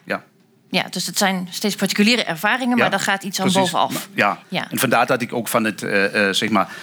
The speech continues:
Speaker 1: traditioneel begrip of traditioneel idee van, van, van de schoonheid, die iets is wat, wat,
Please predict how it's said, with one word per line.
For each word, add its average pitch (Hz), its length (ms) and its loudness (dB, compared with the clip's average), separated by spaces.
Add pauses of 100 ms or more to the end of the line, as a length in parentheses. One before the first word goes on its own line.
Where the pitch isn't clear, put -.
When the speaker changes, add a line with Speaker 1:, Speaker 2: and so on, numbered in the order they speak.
Speaker 1:
traditioneel 113 500 0
begrip 127 540 0
of - 160 -8
traditioneel 104 600 0
idee 117 380 0
van, 104 220 0
van, 95 320 0
van 98 200 -4
de 90 80 -2
schoonheid, - 640 -2
die - 140 -4
iets - 300 0
is 127 220 0
wat, - 420 0
wat, - 460 -2